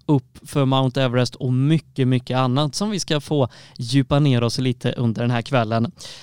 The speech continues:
Vill givetvis säga ett stort tack till våra sponsorer som fortsätter med och gör de här poddarna möjliga, och vi fortsätter hela vägen fram till jul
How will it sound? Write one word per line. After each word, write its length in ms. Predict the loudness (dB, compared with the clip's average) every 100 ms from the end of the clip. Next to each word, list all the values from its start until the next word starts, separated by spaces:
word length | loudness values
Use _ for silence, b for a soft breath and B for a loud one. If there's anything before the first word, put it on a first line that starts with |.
| B B
Vill 340 | 2 2 0 0
givetvis 460 | 2 2 2 0
säga 180 | 2 0
ett 80 | 2
stort 260 | 0 0
tack 220 | 2 -2 0
till 100 | 2
våra 160 | 4
sponsorer 680 | 2 0 0 2 0 0 0
som 180 | -2 -4
fortsätter 480 | -6 -4 -4 -2 0
med 260 | 2 2
och 140 | 2 2
gör 300 | 4 4 2
de 140 | 2
här 160 | 2 0
poddarna 480 | -2 0 2 2
möjliga, 460 | 2 2 2 2 2
och 160 | 0 -4
vi 60 |
fortsätter 460 | -4 -6 -4 -4 -4
hela 500 | -2 0 0 0 2
vägen 320 | 2 2 0
fram 300 | 0 0 0
till 140 | 0
jul 540 | -2 0 0 2 2